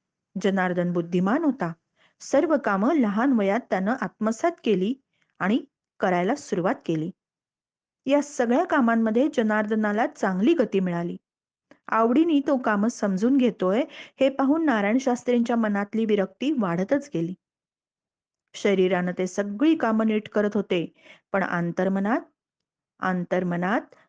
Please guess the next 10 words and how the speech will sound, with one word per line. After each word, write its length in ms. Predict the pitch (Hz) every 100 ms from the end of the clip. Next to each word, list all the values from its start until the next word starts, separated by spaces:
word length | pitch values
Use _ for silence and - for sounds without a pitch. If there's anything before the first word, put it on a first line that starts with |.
| _
नामस्मरण, 920 | 190 190 180 180 208 - 196 170 196 262 -
चिंतन 440 | 220 185 175 254 -
असंच 480 | 202 - 269 285
काहीतरी 460 | - 226 202 220 277
चालायचं. 600 | 294 185 175 175 175 - - _ _ _ _ _ _ _ _ _ _ _ _ _ -
घरातल्या 460 | 240 233 220 226 220
कामाबद्दल 600 | 214 208 208 208 196 214
कुणी 240 | - 208
काही 180 | 208 208
विचारलं 600 | 214 294 302 269 233 214